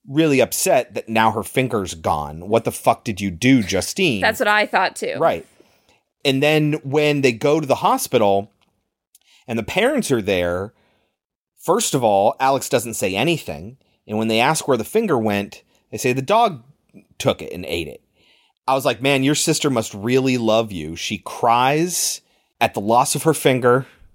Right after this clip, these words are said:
Speaker 1: and then she doesn't tell anybody about it. Partway through the rest of the movie, you realize that's not what's going on there.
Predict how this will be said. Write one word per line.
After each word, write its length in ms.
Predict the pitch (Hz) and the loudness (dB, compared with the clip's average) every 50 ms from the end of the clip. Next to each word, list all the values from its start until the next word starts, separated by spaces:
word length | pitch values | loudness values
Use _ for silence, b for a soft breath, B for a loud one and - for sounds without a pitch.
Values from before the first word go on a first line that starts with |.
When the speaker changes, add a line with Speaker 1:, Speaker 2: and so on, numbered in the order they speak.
| _ _ _ _ _ _ _ _ _ _ _ _ _ _ - | _ _ _ _ _ _ _ _ _ _ _ _ _ _ -4
Speaker 1:
and 160 | 123 120 117 | -2 0 0
then 120 | 110 107 | 0 -2
she 160 | 107 - 117 98 | -2 -2 -4 -6
doesn't 460 | 87 - - 107 101 101 110 104 104 | -6 0 2 2 2 2 0 -6 -4
tell 220 | - 107 107 98 | -2 -2 0 0
anybody 440 | 92 92 90 87 85 90 87 87 87 | 0 -4 -4 -4 -4 -4 -4 -4 -4
about 340 | 82 78 85 80 80 80 82 | -4 -2 -2 -2 -2 -4 -8
it. 180 | 67 78 - _ _ _ _ _ _ _ _ _ _ _ _ _ _ _ _ _ _ - | -12 -18 -20 _ _ _ _ _ _ _ _ _ _ _ _ _ _ _ _ _ _ -10
Partway 480 | - - 156 151 151 - 135 135 120 113 | -2 2 2 2 2 4 4 4 4 4
through 240 | - - 135 127 117 | 2 0 -2 0 0
the 80 | 113 | 2
rest 300 | 104 110 101 95 - - | 2 2 2 2 0 -6
of 80 | 110 101 | -6 -4
the 60 | 101 | -4
movie, 680 | 107 139 196 233 208 147 131 113 107 104 107 110 110 _ _ _ _ _ _ _ _ _ _ _ _ _ _ _ _ _ _ - | -2 0 0 0 0 0 2 2 2 0 -2 -4 -8 _ _ _ _ _ _ _ _ _ _ _ _ _ _ _ _ _ _ -8
you 120 | 117 110 | -6 -4
realize 400 | 113 117 117 113 110 107 104 95 | -2 0 2 4 4 2 2 2
that's 260 | - 110 98 - - 90 | 0 -2 -2 -2 -4 -6
not 380 | 92 104 107 98 101 - - | -2 0 2 2 2 2 0
what's 160 | 95 87 - | -8 -10 -8
going 320 | - - 87 82 78 76 71 | -6 -6 -6 -6 -6 -10 -12
on 220 | 64 55 58 53 | -12 -14 -16 -16
there. 180 | 52 50 53 | -18 -18 -18